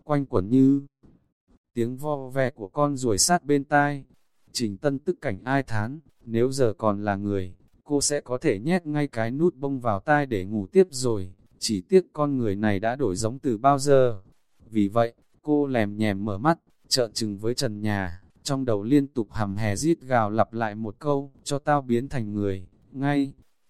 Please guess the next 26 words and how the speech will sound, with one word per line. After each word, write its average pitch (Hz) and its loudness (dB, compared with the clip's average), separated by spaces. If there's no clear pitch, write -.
biến 120 0
thành 110 -6
người, 98 -2
biến 120 -2
thành 110 -6
người." 98 -2
Gào 107 2
lên 135 0
gào 113 2
xuống 120 0
một 131 -8
hồi, 107 -4
một 113 -8
âm 135 -4
thanh 143 -4
như 147 6
tiếng 131 -2
nổ 131 -2
bùm 104 -2
bông 120 -8
ầm 104 -6
vang 135 -2
trong 131 -2
não. 143 -2
Liền 104 0
đó, 117 0